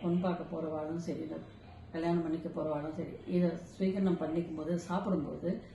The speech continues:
அதுக்குண்டான நற்பலனை வந்து அவளுக்கு வந்து சேரும் அப்படிங்கிறது அம்பாளுடைய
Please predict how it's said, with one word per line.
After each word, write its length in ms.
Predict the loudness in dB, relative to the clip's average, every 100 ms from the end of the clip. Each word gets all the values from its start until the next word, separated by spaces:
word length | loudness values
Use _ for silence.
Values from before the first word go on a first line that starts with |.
| -18 -2
அதுக்குண்டான 580 | 4 6 6 6 6 6
நற்பலனை 640 | 6 6 6 6 6 6 4
வந்து 440 | 2 2 2 0
அவளுக்கு 400 | 0 0 0 0
வந்து 200 | 2 4
சேரும் 400 | 4 4 4 2 -2
அப்படிங்கிறது 760 | -4 0 0 0 0 2 2 -2 -14 -18 -20 -10
அம்பாளுடைய 880 | 0 4 6 4 2 0 0 0 -2